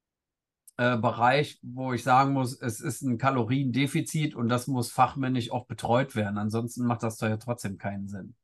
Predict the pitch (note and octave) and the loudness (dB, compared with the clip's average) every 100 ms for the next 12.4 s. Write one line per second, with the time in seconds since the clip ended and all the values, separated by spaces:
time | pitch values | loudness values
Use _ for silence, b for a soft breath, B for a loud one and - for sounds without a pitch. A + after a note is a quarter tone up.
0 | _ B B B B B B _ D3 D#3 | _ B B B B B B _ 4 6
1 | F#3+ - D3 D3+ C3+ G#2+ G#2+ A2 C3+ B2+ | 4 4 4 6 4 4 2 2 -2 0
2 | D3 E3+ F#3+ E3 D3+ E3+ E3 E3 E3+ D#3 | 4 4 2 0 4 2 2 -6 -6 -6
3 | E3 C#3+ D3+ C#3+ C#3+ C#3 - - B2 A#2 | -4 0 2 4 2 -2 -8 0 6 6
4 | A2+ G#2+ - _ _ _ _ - - - | 6 0 -8 _ _ _ _ -12 -12 -4
5 | C3 C#3+ E3+ F#3 E3+ - F3+ E3+ E3+ E3+ | 2 2 2 0 -2 -2 -2 0 0 -4
6 | _ _ _ _ _ _ _ _ _ _ | _ _ _ _ _ _ _ _ _ _
7 | _ _ _ _ D3 D3 C3 B2 B2+ D3+ | _ _ _ _ 0 0 -2 2 6 6
8 | E3 - - C#3 C3+ C3 B2+ B2 _ _ | 4 -2 -8 -4 0 0 0 -4 _ _
9 | _ - B2 A#2+ A2 A#2+ C3 B2 A2+ G#2+ | _ 0 2 2 -2 -2 0 0 -2 -4
10 | D3 D#3+ E3+ C3 C3 C3+ - C3 C3 - | -4 0 0 0 0 0 0 -2 -2 -4
11 | A#2 B2+ B2 B2 B2 B2 b b _ - | -6 4 6 6 2 -2 b b _ -2
12 | A#2+ A#2 A2 A2 | 2 4 2 0